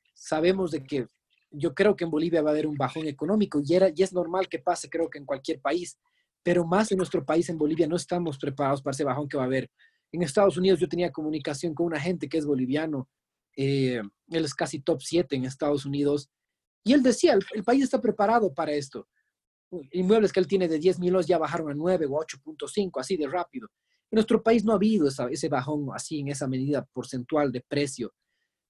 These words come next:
Va a haber un bajón de precio. Es, creo que era necesario que pase en nuestro país porque es un proceso cíclico de cada economía y que nuestro país hace más de catorce años, creo yo, no ha habido. Ha habido incremento de precios constante, constante, constante, constante. Nunca hubo un bajón.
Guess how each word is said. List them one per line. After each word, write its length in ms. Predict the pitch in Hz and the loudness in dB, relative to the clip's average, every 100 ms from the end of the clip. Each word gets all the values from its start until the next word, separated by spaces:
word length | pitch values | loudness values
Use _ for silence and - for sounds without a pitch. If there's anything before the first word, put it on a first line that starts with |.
| - | 0
Va 80 | 170 | 2
a 40 | |
haber 220 | 170 185 196 | 4 4 2
un 100 | 175 | 0
bajón 380 | 151 143 170 | -2 -2 -6
de 100 | 156 | -6
precio. 540 | - 160 156 175 170 180 _ _ _ _ _ _ _ - | -4 -2 -2 -2 -2 -4 _ _ _ _ _ _ _ -8
Es, 180 | 160 135 _ | -8 -8 _
creo 180 | 190 196 | 0 2
que 80 | 180 | 2
era 120 | 170 | 0
necesario 520 | 151 151 143 165 156 | -2 -8 -6 -2 -2
que 100 | 143 | -4
pase 280 | 135 156 156 | -4 -4 -4
en 20 | |
nuestro 260 | 135 139 135 | -6 -6 -6
país 380 | 123 135 190 - _ _ _ | -2 -2 -2 -8 _ _ _
porque 180 | 147 139 | -8 -4
es 80 | 156 | -4
un 80 | 151 | -4
proceso 320 | 151 147 156 | -8 -6 -6
cíclico 480 | 135 156 151 143 143 | -6 -8 -8 -4 -2
de 120 | 135 | -2
cada 200 | 151 147 | -2 -2
economía 580 | 135 131 131 147 135 143 _ _ _ | -4 -6 -4 -4 -4 -8 _ _ _
y 100 | 160 | -8
que 80 | 143 | -2
nuestro 300 | 160 139 147 | -2 -2 -2
país 200 | 147 165 | 0 0
hace 160 | 151 151 | -2 -4
más 260 | 156 160 | -2 -2
de 180 | 131 131 _ - | -4 -6 _ -8
catorce 520 | 120 - 170 139 160 | -6 -2 -2 -2 -6
años, 300 | 151 143 135 | -4 -6 -6
creo 240 | 156 147 | -4 -2
yo, 260 | 127 139 147 _ _ _ | -2 -4 -6 _ _ _
no 200 | 127 151 | -4 -2
ha 40 | 135 | 0
habido. 260 | 170 147 | 2 0
Ha 20 | |
habido 320 | 123 147 151 - _ | 2 2 0 -4 _
incremento 580 | 160 139 147 165 147 143 | -14 -4 -2 -2 -4 -4
de 120 | 135 | -2
precios 360 | 151 147 147 | -2 -4 -4
constante, 680 | - 127 135 - 160 143 139 | -8 -10 -8 -6 -6 -4 -6
constante, 560 | 127 135 - 143 135 131 | -6 -8 -8 -10 -10 -12
constante, 480 | 135 139 143 143 | -14 -10 -10 -10
constante. 420 | 135 131 139 147 147 | -14 -16 -12 -12 -6
Nunca 260 | 190 190 | -6 -4
hubo 80 | 185 | -6
un 60 | 170 | -6
bajón. 320 | 160 151 | -8 -8